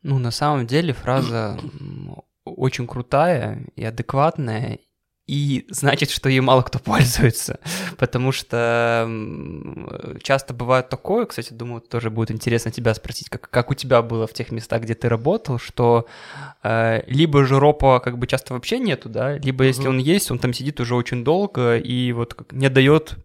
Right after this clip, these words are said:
Speaker 1: рьяно свою позицию. «Все, я хороший
Speaker 2: Тро-,
Speaker 1: роп».
Speaker 2: трон свой.
Speaker 1: Да, да, с-,
Speaker 2: <laughs>
Speaker 1: свой трон. «Я сижу, я тут уже все, тут не трогайте меня, пожалуйста». Вот, хотя на самом деле,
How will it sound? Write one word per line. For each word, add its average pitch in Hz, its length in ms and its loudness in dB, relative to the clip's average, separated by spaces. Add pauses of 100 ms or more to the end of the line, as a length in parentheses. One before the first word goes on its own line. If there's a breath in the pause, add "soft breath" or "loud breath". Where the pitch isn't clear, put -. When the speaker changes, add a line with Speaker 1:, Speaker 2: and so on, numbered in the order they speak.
(200)
Speaker 1:
рьяно 131 360 4
свою 123 240 -8
позицию. 117 500 -6
«Все, - 180 -4
я - 60 0
хороший - 400 -8
Speaker 2:
Тро-, 185 80 4 (140)
Speaker 1:
роп». - 120 -12
Speaker 2:
трон 107 360 2 (160)
свой. 131 160 -8
Speaker 1:
Да, 135 240 10
да, 123 140 6
с-, 123 80 4
Speaker 2:
<laughs> 143 120 2
Speaker 1:
свой 156 200 8
трон. 123 340 4
«Я 143 200 6
сижу, 196 540 2
я 131 160 2
тут 127 180 -4
уже 120 180 -4
все, 170 340 -4
тут 135 240 -6
не 123 380 -2
трогайте 156 460 2
меня, 127 220 0
пожалуйста». 117 640 -2 (720 loud breath)
Вот, 143 160 -4
хотя 131 180 -4
на 160 80 0
самом 180 280 2
деле, 180 340 2